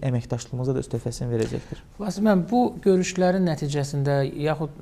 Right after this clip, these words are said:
Speaker 2: imzalanan sənədlərin sayəsində gələcəkdə Azərbaycan-Türkiyə arasında müştərək mədəni platformaların yaradılması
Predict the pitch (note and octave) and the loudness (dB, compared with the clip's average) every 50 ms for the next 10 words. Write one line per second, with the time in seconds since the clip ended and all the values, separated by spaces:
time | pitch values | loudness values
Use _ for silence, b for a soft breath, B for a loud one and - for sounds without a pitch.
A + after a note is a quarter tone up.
0 | - - - D#3+ D#3 D3+ D#3+ D#3 D3+ D#3 E3 F3 E3 - D#3 C#3+ C#3+ C#3+ C#3 C#3+ | -16 -8 -4 -2 0 0 0 0 2 0 0 -2 -2 -2 -2 0 0 0 2 2
1 | C#3 C#3+ D3 C#3+ C#3 D3+ C#3 C3 C3 C3+ - C#3+ C#3 C3+ C#3 D#3 D3+ D3+ D3+ D#3 | 2 2 0 -2 -2 -2 -2 -2 -4 -4 -4 -4 -2 -2 0 0 0 0 0 0
2 | D#3 D3 D3 - F3 F3+ F3 - D#3 D3 D#3 D3+ D3 D3+ D3 D3 E3 E3 D#3 - | -2 -2 0 2 2 2 2 2 0 0 0 0 0 -2 -2 0 0 -2 -2 -2
3 | E3 D3+ - D#3+ C#3+ C#3 C#3 C3+ C#3 - C#3 C3+ D3 D3 C#3+ C#3 - C#3+ C#3 D3 | -4 -4 -2 -2 -2 0 -2 -2 -2 -2 -2 -2 -2 -2 -2 -4 -2 -2 -2 0
4 | D3+ C#3+ - C#3 C3+ C3+ C#3 D3 C#3 - C3+ C3+ C#3+ - D3+ C#3+ C3+ C3 B2+ B2+ | -2 -2 -2 -2 0 0 0 0 0 -2 -2 -2 -2 -2 0 0 0 0 -2 -2
5 | B2+ C3 C3 C3 B2+ B2+ B2+ B2+ C#3 C3 C3 B2+ B2+ - - D3 C#3 | -2 -4 -4 -4 -4 -4 -4 -2 -2 -2 -2 -2 -4 -2 -2 -2 -2